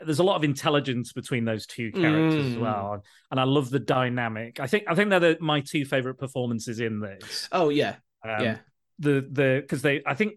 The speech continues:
Speaker 1: <sighs> like, there's a couple of characters in this which,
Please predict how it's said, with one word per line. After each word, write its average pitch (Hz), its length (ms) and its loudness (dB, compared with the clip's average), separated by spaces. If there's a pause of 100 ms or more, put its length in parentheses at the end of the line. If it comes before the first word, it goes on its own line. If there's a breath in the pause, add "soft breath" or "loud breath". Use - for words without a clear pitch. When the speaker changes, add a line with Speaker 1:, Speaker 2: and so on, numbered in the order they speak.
(160)
Speaker 1:
<sighs> - 400 -18
like, 147 260 0
there's 165 160 -2
a 170 60 2
couple 202 260 0
of 185 60 0
characters 160 360 0
in 147 120 0
this 139 180 -4
which, 127 320 -6